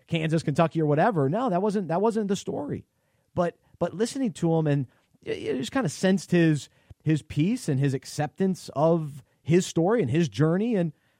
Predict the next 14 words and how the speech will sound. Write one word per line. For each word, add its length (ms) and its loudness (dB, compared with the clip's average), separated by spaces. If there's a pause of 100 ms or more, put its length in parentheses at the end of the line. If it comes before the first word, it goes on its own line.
(140)
hey, 220 -2
he's 120 0
grown. 360 4
His 120 -2
faith 260 0
has 100 -4
grown. 360 0
He's 140 -2
learned. 380 0 (260)
His 140 -12
family's 400 -2
still 220 2
intact. 520 -2
And, 180 2